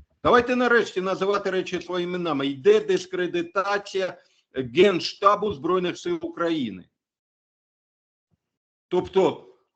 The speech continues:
саме Генштабу, який і керує операціями, е, Сил оборони України щодо відбиття російської агресії,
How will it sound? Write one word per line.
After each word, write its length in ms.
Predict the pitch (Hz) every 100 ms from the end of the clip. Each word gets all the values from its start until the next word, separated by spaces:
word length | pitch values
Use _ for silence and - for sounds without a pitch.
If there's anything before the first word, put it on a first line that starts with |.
| _ - - _ _ -
саме 680 | - - 220 180 131 101 87 _ _ _
Генштабу, 760 | 117 151 165 139 - 196 202 190
який 560 | 165 156 190 196 180 -
і 340 | 196 190 131 - _ _ _ _ _
керує 720 | 185 190 208 196 147 143 127
операціями, 1400 | 165 170 165 156 165 190 185 - 135 123 123 110 101 _ _ _ _ -
е, 280 | 127 131
Сил 300 | 127 - 185
оборони 440 | 175 151 175 165 151
України 520 | 147 165 180 180 165
щодо 600 | - 180 185 151 131 - _ _ _
відбиття 580 | 135 139 147 170 170 185
російської 540 | 180 - 175 - 190
агресії, 580 | 185 185 156 98 - -